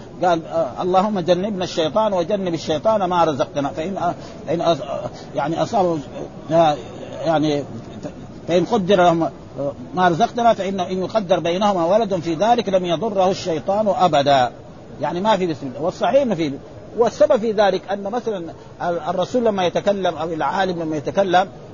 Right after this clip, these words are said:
واحد يحفظ كل ما قاله من ألفه إلى ياء، واحد يحفظ جملة،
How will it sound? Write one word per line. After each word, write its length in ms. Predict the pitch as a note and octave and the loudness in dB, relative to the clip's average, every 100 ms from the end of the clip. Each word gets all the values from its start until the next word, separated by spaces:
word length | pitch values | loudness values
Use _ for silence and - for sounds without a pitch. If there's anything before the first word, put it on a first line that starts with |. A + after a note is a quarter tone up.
| - | 0
واحد 420 | A#3 C4+ A3+ G#3+ | 4 4 4 0
يحفظ 340 | A#3 B3 A3 A#3 - | 2 0 0 -4 -2
كل 120 | D4+ | 0
ما 160 | A#3+ G#3 | 2 0
قاله 300 | - D#3 A2+ - - - - - | 2 0 0 -10 -20 -20 -16 -8
من 120 | G#3 | -6
ألفه 360 | G3 C4 C#4+ A#3+ | -2 0 0 0
إلى 420 | B3+ G#3+ G3+ E3 | 2 4 4 4
ياء، 140 | C#3+ - C#3+ | 2 0 2
واحد 320 | D4 D4 C#4 | 2 4 2
يحفظ 380 | C#4+ C4+ B3+ E3+ | 4 2 0 2
جملة، 280 | G#3+ F3 | 2 2